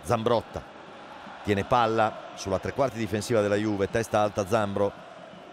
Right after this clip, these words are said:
ecco il tocco per Camoranesi, Camoranesi lancia in avanti,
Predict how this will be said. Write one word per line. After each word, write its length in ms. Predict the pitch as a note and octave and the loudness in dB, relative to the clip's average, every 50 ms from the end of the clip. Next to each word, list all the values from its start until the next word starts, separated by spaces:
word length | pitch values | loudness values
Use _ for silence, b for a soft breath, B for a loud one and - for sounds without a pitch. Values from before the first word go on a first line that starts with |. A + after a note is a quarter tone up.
| - - - - - - - - - | -18 -18 -18 -18 -18 -18 -18 -10 -10
ecco 220 | D#2+ E2 - G2+ | -10 -4 -2 -2
il 100 | F#2+ F2 - | -2 -2 -2
tocco 320 | - A2+ G#2 - - G#2 | -2 -2 -2 0 -2 -4
per 200 | G2 - G#2 F#2 | -2 -2 -2 -2
Camoranesi, 680 | - G#2+ G2+ G#2 G2+ G#2 G#2 G#2 G2+ G2 E2 F#2+ G2 G2+ F#2+ - - - - - - - - - - - - - - - - - - - - - - - - - | -2 -2 0 2 2 2 2 2 0 0 -2 -4 -6 -6 -8 -14 -18 -20 -20 -20 -20 -20 -20 -20 -20 -20 -20 -20 -20 -20 -20 -20 -20 -18 -18 -18 -18 -18 -14 -10
Camoranesi 640 | D2+ D#2+ F2+ F#2 F#2 F#2 F#2+ F#2+ F#2+ F2+ F2 G2 | -4 -2 0 0 2 2 2 0 -2 -2 -2 -2
lancia 400 | F#2 F#2 F#2 F#2+ F#2 F2+ - F#2 | 0 0 0 0 -2 -4 -2 -2
in 100 | F2+ F2+ | 0 0
avanti, 560 | F2+ F#2 F#2+ G2 G2 G2 G2 F#2 - G2 F#2+ | 0 0 2 0 0 0 -2 -4 -6 -6 -8